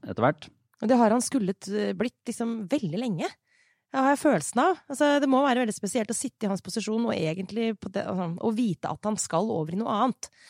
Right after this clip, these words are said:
Speaker 2: Eh, både som statsråd og nestleder. Men, eh, det var for så vidt sånn sett et varslet, en varslet avgang som nestleder på Høie.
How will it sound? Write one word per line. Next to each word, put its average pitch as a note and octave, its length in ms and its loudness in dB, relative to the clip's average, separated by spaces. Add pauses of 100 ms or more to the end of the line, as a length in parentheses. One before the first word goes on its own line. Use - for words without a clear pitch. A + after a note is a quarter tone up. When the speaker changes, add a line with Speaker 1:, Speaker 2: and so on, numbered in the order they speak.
(300)
Speaker 2:
Eh, G#3+ 540 2
både F#3+ 240 -2
som G#3 80 -2
statsråd F#3+ 420 -4
og F#3 140 0
nestleder. G#3 480 -2
Men, A3 220 0
eh, G3+ 640 0
det G#3 80 -2
var G3+ 160 4
for A#3+ 80 0
så G3+ 160 0
vidt - 160 -6
sånn F3 260 -2
sett - 300 -4
et - 240 -8
varslet, - 600 -8 (360)
en G3+ 160 0
varslet F3+ 400 -2
avgang F3 400 2
som F#3+ 160 -4
nestleder F#3 460 0 (280)
på G3+ 140 -2
Høie. G#3+ 320 2